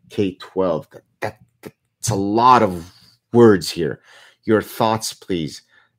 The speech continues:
Defenestration and the casting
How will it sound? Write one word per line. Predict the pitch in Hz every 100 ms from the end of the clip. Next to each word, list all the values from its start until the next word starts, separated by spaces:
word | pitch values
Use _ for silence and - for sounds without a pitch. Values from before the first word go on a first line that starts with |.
| - 90
Defenestration | 113 143 143 - 113 98 - - 101 82 78 - 90 113 _ _ _ _ _
and | 104 95
the | 90
casting | 90 113 123 - - 110